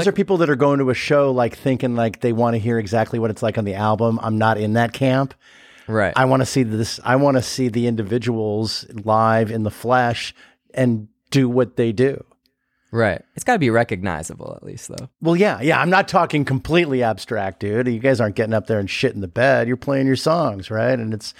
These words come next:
Speaker 1: Right.
Speaker 2: super compelling. What do you love most about being up there in live performance and being with your bandmates on, on, on, on stage?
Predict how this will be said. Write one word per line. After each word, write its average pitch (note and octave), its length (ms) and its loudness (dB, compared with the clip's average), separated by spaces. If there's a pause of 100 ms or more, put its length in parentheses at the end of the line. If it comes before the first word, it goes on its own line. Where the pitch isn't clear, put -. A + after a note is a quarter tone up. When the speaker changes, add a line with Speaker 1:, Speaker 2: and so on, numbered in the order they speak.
Speaker 1:
Right. G2+ 180 -6 (100)
Speaker 2:
super - 280 -2
compelling. C3+ 360 0 (240)
What D#3+ 120 4
do F#3+ 40 2
you E3 80 2
love D#3 240 2
most C#3+ 300 2
about B2+ 240 2
being A#2+ 200 0
up A#2 160 -2
there A#2+ 240 2
in A2+ 120 -2
live A2+ 260 2
performance A2 760 0
and G#2 240 -2 (440)
being A2+ 240 4
with A2 160 0
your A2+ 80 0
bandmates G#2+ 720 2
on, G#2 180 -2
on, G#2 320 -4
on, G#2 240 -4
on G#2 140 -2
stage? G#2+ 520 -2